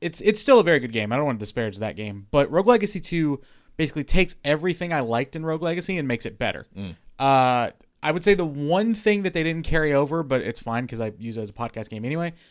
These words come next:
Speaker 1: The music in the first game was better, uh, 'cause there were just a lot more, they put a lot more,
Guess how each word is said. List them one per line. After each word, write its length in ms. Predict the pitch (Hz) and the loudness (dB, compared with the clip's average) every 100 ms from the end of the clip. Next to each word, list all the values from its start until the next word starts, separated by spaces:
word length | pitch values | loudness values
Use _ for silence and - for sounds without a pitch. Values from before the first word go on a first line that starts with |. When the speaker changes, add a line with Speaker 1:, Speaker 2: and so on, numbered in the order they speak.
| _ - | _ -8
Speaker 1:
The 140 | - | -2
music 480 | 160 156 175 185 208 | 0 0 0 2 0
in 80 | 190 | 0
the 80 | 190 | -2
first 240 | 185 185 | -2 -4
game 200 | 196 196 | -4 -4
was 120 | 196 | -4
better, 400 | 156 180 202 214 - _ _ _ | -2 -2 -2 -4 -10 _ _ _
uh, 340 | 139 139 127 120 | 0 2 2 -2
'cause 160 | 139 | -4
there 120 | 127 | -2
were 60 | 139 | -2
just 140 | 127 | -2
a 60 | 135 | -2
lot 240 | 123 127 | 0 0
more, 160 | 135 131 | -2 -4
they 100 | 131 | -4
put 200 | - 143 | -4 -2
a 40 | |
lot 180 | 135 127 | 0 0
more, 360 | 117 117 117 | -2 -4 -4